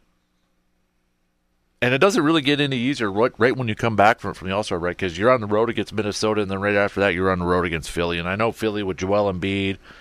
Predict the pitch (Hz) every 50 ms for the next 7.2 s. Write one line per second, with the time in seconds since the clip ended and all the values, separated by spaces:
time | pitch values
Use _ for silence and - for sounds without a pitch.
0 | - _ _ _ - - 107 - 110 104 107 110 107 98 107 90 - 98 90 -
1 | - 90 82 92 92 90 82 101 - - - - 92 71 55 - - _ _ _
2 | _ _ _ _ _ _ _ _ _ _ _ _ _ _ _ _ _ _ _ _
3 | _ _ _ _ _ _ _ _ _ _ _ _ _ _ _ 92 82 - 110 120
4 | 131 - - - - - 113 117 98 - - - - - - - - - - 90
5 | 87 - - 92 90 87 90 98 104 92 69 - 82 82 87 90 95 98 98 101
6 | 98 95 - - 104 104 98 104 98 - - 95 95 101 98 90 87 90 90 85
7 | 95 95 95 87